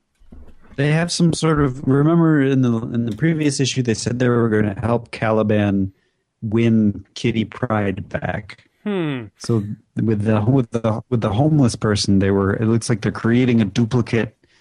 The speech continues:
Speaker 1: Kitty Pryde that they said, I don't know if her parents were actually involved or if she was just saying that her, her parents wouldn't, wouldn't even be able to tell the difference.
Speaker 2: Wait a minute. So do you think this dead body on the ground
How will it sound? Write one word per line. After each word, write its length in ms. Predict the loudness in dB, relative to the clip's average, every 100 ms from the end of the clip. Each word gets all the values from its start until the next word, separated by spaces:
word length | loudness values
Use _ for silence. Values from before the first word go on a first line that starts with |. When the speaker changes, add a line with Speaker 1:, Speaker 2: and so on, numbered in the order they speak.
| _ _
Speaker 1:
Kitty 300 | -6 -2 0
Pryde 580 | 0 0 0 0 -2 -6 _ _ _ _
that 100 | -8
they 120 | -6
said, 680 | -4 -4 -2 -2 -2 -4 -8 -10 _ _ -4
I 60 | 0
don't 100 | 2
know 140 | 0
if 80 | -2
her 80 | -4
parents 360 | 0 0 0
were 80 | 0
actually 320 | -2 -2 -2
involved 380 | 0 0 0 0
or 140 | 0 -2
if 80 | -2
she 100 | -2
was 140 | -2
just 220 | -2 -2
saying 320 | -2 -2 -2 -2
that 300 | -2 -6 -12 _ _ -10
her, 140 | -8 -8 -6
her 120 | -4
parents 380 | 0 0 0 -2
wouldn't, 320 | 0 0 -2 _ _ _ -4
wouldn't 180 | 0 0
even 200 | 0 0
be 120 | -2
able 160 | -2
to 80 | -4
tell 160 | -4 -6
the 100 | -6
difference. 420 | -8 -8 -12 -16 _ _ _ _ _ _ -4
Speaker 2:
Wait 340 | 2 4 4
a 60 | 2
minute. 400 | 2 0 -2 -4
So 140 | -6
do 100 | -4
you 160 | -2 -4
think 340 | -2 0 2
this 160 | 0 -2
dead 320 | 0 0 2
body 360 | 0 2 2 0
on 160 | 0
the 60 | -2
ground 500 | -2 -2 0 -2